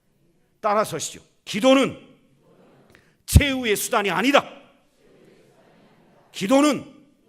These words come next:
최초의 수단이다. 기억하셔야 합니다.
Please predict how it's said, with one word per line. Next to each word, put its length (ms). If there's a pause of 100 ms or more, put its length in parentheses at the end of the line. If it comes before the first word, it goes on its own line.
(640)
최초의 720
수단이다. 500 (1800)
기억하셔야 560
합니다. 240